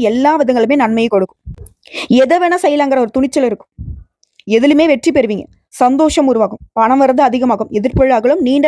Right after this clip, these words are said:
நாட்களாக உங்க வாழ்க்கையில கூடிய பிரச்சனைகளுக்கு தீர்வு கிடைக்கும். இதோட தொழில் வியாபாரத்துல இருக்கிறவங்க கீழ் நிலையில இருந்தாலும் சரி, உங்களுக்கு நன்மைகள் உண்டு. உங்களுக்கு தேவையான சரக்குகள் கையிருப்பு இருக்கும். வியாபாரத்தை விரிவுபடுத்துவீங்க. உத்தியோக பணிகள் இருக்கவங்க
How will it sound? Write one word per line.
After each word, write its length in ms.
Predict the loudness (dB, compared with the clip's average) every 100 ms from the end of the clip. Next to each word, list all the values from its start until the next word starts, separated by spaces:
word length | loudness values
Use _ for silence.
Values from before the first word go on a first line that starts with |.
| 0
நாட்களாக 320 | 0 0 0
உங்க 100 | 0
வாழ்க்கையில 320 | -2 0 -2 -2
கூடிய 140 | -4
பிரச்சனைகளுக்கு 400 | -4 -4 -6 -4
தீர்வு 200 | -4 -2 -2
கிடைக்கும். 260 | -2 -6 _ _ _ _ -20 -2 0
இதோட 180 | 2 2 2
தொழில் 260 | 2 2 2
வியாபாரத்துல 520 | 0 2 0 0 0 -2
இருக்கிறவங்க 360 | -2 -4 -4 -12 -18 -20 _ -20 _
கீழ் 260 | 2 4 4 4
நிலையில 260 | 2 2
இருந்தாலும் 300 | 0 0 -2
சரி, 140 | -6 -16 -8
உங்களுக்கு 260 | -4 -2 -2
நன்மைகள் 300 | -2 -2 -2
உண்டு. 140 | -8 -16 _ _ -2
உங்களுக்கு 280 | 0 2 2
தேவையான 320 | 2 2 0 2
சரக்குகள் 320 | 2 2 0
கையிருப்பு 360 | 0 0 0 0
இருக்கும். 220 | -2 -10 _ -20 -20 _ _ -2
வியாபாரத்தை 500 | 2 2 2 2 0 0
விரிவுபடுத்துவீங்க. 580 | 0 0 -2 -2 -2 -2 -2
உத்தியோக 300 | -2 -2 0
பணிகள் 260 | 0 0 -2
இருக்கவங்க 260 | -2 -6